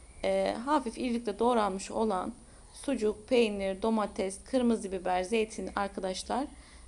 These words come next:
e, doğradım. Ve üzerlerine koyuyorum. Başka ekstradan hiçbir şey yapmıyorum.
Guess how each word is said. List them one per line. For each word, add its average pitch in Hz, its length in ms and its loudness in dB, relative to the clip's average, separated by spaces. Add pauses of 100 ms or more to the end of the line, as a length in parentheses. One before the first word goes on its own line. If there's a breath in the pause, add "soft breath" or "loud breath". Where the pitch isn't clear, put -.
(140 loud breath)
e, 196 340 2
doğradım. 226 520 4 (1700)
Ve 269 100 4
üzerlerine 233 560 2
koyuyorum. 214 360 2
Başka 233 280 2
ekstradan 208 480 0
hiçbir 233 320 -2
şey 240 280 0
yapmıyorum. 185 680 0